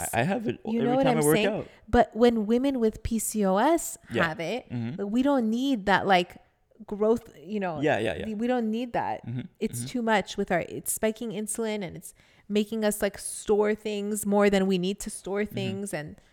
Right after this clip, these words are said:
Speaker 2: no, so <laughs> not good for women with P C O S in general. You just, of course, everyone's different. You wanna try it, see if it works for you.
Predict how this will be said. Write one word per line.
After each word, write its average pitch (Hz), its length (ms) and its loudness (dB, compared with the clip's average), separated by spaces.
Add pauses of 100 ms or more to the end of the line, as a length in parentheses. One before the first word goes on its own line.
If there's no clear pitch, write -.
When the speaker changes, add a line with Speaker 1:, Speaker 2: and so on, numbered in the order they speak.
(520)
Speaker 2:
no, 190 260 -4 (240)
so 202 300 0 (200)
<laughs> - 160 -20
not 233 360 -4
good 226 220 2
for 214 140 0
women 196 280 -2
with 185 180 -10
P 202 100 -6
C - 240 -6
O - 100 -2
S 254 420 2 (340)
in 214 140 0
general. 196 420 0 (420)
You 196 160 -6
just, - 360 -10 (100)
of 202 120 -14
course, - 340 -2 (100)
everyone's - 380 -8
different. - 280 -16
You - 60 -16
wanna 202 220 -12
try 190 240 0
it, 185 180 0
see - 140 -6
if - 80 -8
it - 20 -4
works - 280 -10
for - 80 -12
you. - 180 -14